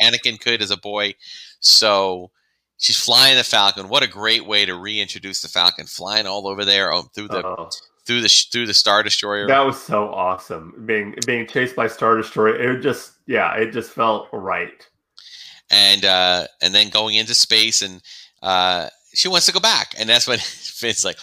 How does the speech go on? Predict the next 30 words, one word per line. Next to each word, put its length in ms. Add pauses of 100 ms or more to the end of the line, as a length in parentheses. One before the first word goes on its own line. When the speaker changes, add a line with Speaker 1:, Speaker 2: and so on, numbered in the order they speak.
(100)
Speaker 1:
"Why 120
do 40
you 60
wanna 140
go 100
back? 420
Do 100 (220)
you 80
have 140
a 20
Speaker 2:
What? 160
Speaker 1:
boyfriend? 240
A 80
cu-, 160
Speaker 2:
Yeah. 260
Speaker 1:
a 60 (160)
cute 140
boyfriend?" 360 (280)
Speaker 2:
Everyone, 400
<laughs> 0 (460)
why 120
Speaker 1:
And 80
Speaker 2:
does 100
Speaker 1:
I 20
Speaker 2:
everyone 220
wanna 140
go 180
back 180
to 100
Jakku? 640